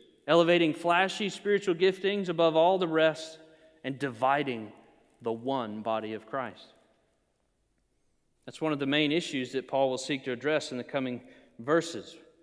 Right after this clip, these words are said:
which we'll get to, Lord willing, in the next few weeks. But I think it's important for us to be aware, to be on guard against these temptations, which are present in some form in all the false religions. We mustn't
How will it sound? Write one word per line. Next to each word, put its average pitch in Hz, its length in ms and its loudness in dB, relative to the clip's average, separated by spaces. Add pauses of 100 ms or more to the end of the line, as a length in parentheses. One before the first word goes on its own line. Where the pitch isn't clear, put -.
(120)
which - 140 -20
we'll 117 100 -12
get 127 180 -6
to, 123 220 -6
Lord 117 180 -4
willing, 120 280 -6
in 113 140 -10
the 113 60 -10
next 113 220 -10
few 113 180 -12
weeks. 147 300 -4 (1800)
But 147 80 -6
I 151 40 -2
think 196 160 0
it's 185 120 -2
important 190 460 0
for 165 80 0
us 175 140 2
to 165 60 -4
be 156 120 0
aware, 165 400 4
to 135 60 2
be 151 120 2
on 156 140 2
guard 165 300 4
against 160 260 -2
these 160 160 -4
temptations, 165 760 -2
which 143 180 -6
are 139 100 0
present 165 540 0
in 160 140 -2
some 202 360 -2
form 170 580 -4 (680)
in 147 80 -4
all 180 320 6
the 151 80 2
false 151 340 0
religions. 165 640 -2 (1080)
We 135 60 -4
mustn't 156 380 -2